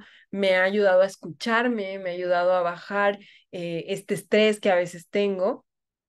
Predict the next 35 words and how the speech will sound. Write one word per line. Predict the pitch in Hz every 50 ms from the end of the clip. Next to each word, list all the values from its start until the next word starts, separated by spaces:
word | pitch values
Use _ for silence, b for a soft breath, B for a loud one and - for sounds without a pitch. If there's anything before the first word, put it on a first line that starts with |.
| _ _ _ _ _ _
Y | - 233 226
es | 214 208 208 214
muy | 220 220 208 208
sencillo, | 208 175 160 156 - 185 180 165 151 139 -
¿no? | - 156 180 196 196
O | 190 170
sea, | 185 175 160 160 B B B B B B B _ _ _ _
literalmente | - 233 240 202 - 208 202 196 196 208 226 220 220 214 254
puedes | 247 254 - 247 233 226 233
meditar | 247 269 269 262 220 165 - 185 190 208 226 - - _ _
contemplando. | - 220 214 202 170 - 185 175 170 170 165 - 208 202 190 175 165 151 147 127 - - - _ _ _ _ _ _ _ _ _ _ _ _ _ _ _ _ _ _ _ _ _ _ _ _ _
Y | - 233 226 220 220 - -
me | - 196 196
van | 190 185 180 185
a | 185
decir, | 180 170 170 170 165 160 - _
no | 180 185
sé, | 170 - 180 -
no | 175 175
sé | 170 180 180
si, | 175 202 208 -
si | - - 175
se | 165 170
van | 160 165
a | 165
preguntar | 160 208 220 214 196 156 160 156
como | - 196 202 196
yo, | 175 160 170 170
cuando | - 202 190 180 170
la | 175 165
primera | - 202 226 233 247 294 339
vez | 320 294
me | 320 349
dijeron, | 311 262 - 214 196 180 160 139 135 _ _ _ _ _ _ _ _
"Contempla". | _ - 214 214 208 208 202 208 - 214 202 208 202 208 170 160 - - - _